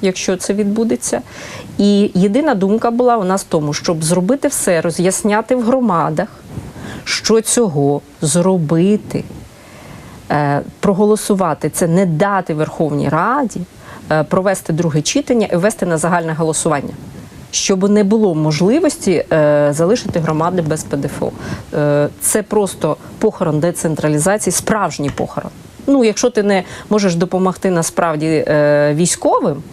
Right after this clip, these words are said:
ну, Чернігів не може допомогти військовим. Давайте у вихователях садочків заберемо якісь премії, які отакі копійчані.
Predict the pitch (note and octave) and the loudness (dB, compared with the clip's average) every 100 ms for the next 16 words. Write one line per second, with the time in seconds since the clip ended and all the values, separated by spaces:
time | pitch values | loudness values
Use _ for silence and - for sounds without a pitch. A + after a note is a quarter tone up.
0 | - F3+ E3 G#3+ F4 E4 F#3 G#3 E4+ F#3+ | -2 0 2 0 2 2 2 0 0 -2
1 | D#3+ E3+ E3 G#3 G#3+ - D3 C#3+ G3+ C#4+ | -2 -4 -2 -2 -2 -4 -4 0 0 2
2 | F#3 - - - - - F3+ F3 G#3 G#3 | -2 -4 -14 -12 -4 0 2 4 2 2
3 | G#3 C4 G#3 F#3 F3+ F3 C#3+ D3+ E3+ - | 0 0 0 -2 0 -2 0 0 0 -2
4 | D3 C#3+ C#3 C#3 C#3 C3+ C3+ - - - | -4 -2 -2 -2 -2 -2 -4 -4 -8 -4
5 | C3 C3+ C3 C3 F3 D#3 D#3+ F3 - F#3 | -2 -2 -2 -4 -2 -2 0 0 2 0
6 | F#3+ F#3 C#3+ - E3+ G3+ F3 - C3+ - | 0 -4 -6 -2 -2 -2 -2 -2 -2 -4